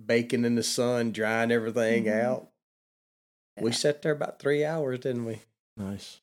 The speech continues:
Speaker 2: Yeah, but that, during that time also, the trail was, like,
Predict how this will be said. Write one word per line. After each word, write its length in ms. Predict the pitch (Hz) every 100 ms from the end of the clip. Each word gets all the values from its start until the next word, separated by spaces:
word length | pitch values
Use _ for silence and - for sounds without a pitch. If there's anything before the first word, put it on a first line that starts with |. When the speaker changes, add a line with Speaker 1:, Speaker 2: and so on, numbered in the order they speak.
| -
Speaker 2:
Yeah, 320 | 233 208 196
but 160 | 208 - _
that, 160 | 254 226
during 220 | 311 311
that 160 | 294 220
time 260 | 240 233
also, 300 | 220 226 233
the 140 | 202 202
trail 420 | - 226 220 208
was, 180 | 202 202
like, 420 | 190 185 175 -